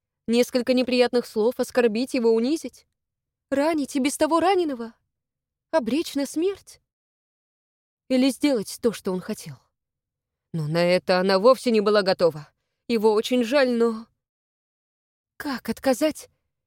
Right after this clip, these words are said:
и в то же время дать понять, что хорошо к нему относишься? Никак! Невозможно!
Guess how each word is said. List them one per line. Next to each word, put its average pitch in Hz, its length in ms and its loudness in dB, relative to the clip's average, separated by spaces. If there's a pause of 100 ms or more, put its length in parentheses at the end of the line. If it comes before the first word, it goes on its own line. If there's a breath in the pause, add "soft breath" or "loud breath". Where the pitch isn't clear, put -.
(220)
и 311 60 2
в 269 80 -2
то 302 140 0
же 285 120 -2
время 294 280 2
дать 294 260 -6
понять, 302 300 -4
что - 180 -8
хорошо 320 480 -8
к - 80 -12
нему 320 240 -2
относишься? 320 920 -4 (800)
Никак! 453 580 2 (220)
Невозможно! 294 760 4